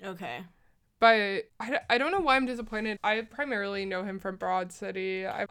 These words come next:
Speaker 2: I know him from the Eric Andre show, and I've watched some of his stand-up.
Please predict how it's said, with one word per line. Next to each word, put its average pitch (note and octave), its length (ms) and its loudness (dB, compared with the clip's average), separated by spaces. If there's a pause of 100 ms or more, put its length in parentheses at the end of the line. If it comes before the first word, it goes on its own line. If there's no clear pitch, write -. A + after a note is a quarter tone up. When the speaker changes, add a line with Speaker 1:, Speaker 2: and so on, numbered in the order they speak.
Speaker 2:
I G3 280 4
know G3+ 100 0
him G#3+ 140 0
from G#3 140 -4
the F#3+ 160 -2
Eric F3+ 220 -2
Andre F#3 320 -4
show, F#3 180 -4
and F#3 100 -2
I've F3+ 160 -6
watched F3 280 -2
some F#3 160 -4
of F#3+ 100 -8
his G3 180 -6
stand-up. F3+ 680 -4